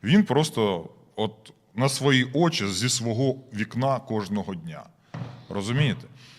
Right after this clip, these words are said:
Працю-, працював тут. Чи збирається Віталій Кличко запропонувати Туці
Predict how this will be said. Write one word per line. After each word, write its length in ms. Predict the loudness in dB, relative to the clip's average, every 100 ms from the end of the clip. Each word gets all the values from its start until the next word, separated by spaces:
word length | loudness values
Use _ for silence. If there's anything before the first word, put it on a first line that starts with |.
| -20 _ -4
Працю-, 580 | 2 2 2 2 4 2
працював 500 | -2 -4 -2 -4 -4
тут. 200 | -14 -20 -18 -6
Чи 180 | -2 0
збирається 720 | 2 2 4 2 2 -2 -6
Віталій 420 | -4 0 0 0
Кличко 640 | -2 -6 -8 -8 -8 -8 -8
запропонувати 960 | -2 0 0 0 0 0 0 -2 -4 -16 -20 -20 -20 _ 4
Туці 580 | 6 6 4 -4 -6